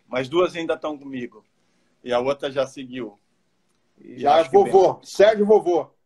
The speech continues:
Speaker 1: Pois é, cara. Puta, mas não, de boa, tá? Mas vou enxuto, né? O meu, o meu padrão de idade, eu tô molecão. <laughs> Eu falo
Speaker 2: Com
Speaker 1: pra minha
Speaker 2: certeza.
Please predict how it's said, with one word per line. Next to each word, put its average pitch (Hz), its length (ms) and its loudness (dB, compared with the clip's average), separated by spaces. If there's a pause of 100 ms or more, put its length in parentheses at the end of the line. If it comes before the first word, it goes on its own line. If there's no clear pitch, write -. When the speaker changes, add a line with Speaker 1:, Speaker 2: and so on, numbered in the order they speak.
(120)
Speaker 1:
Pois 139 340 -6
é, 139 220 0
cara. 117 320 -12
Puta, 135 500 -14
mas 175 240 -8
não, 170 240 -6
de 170 160 -18
boa, 160 400 -8
tá? 139 300 -14 (360)
Mas 156 260 -6
vou 185 160 -8
enxuto, 196 520 -12
né? 151 220 -12 (580)
O 123 220 -16
meu, 151 140 -2
o 143 140 -10
meu 160 240 -6
padrão 156 460 -2
de 147 100 -12
idade, 139 400 -6
eu 180 60 -12
tô 180 240 -14
molecão. 147 580 -14 (440)
<laughs> - 220 -20
Eu 277 240 -8
falo 156 180 0
Speaker 2:
Com 156 80 -2
Speaker 1:
pra 160 80 -8
minha 185 140 4
Speaker 2:
certeza. - 0 -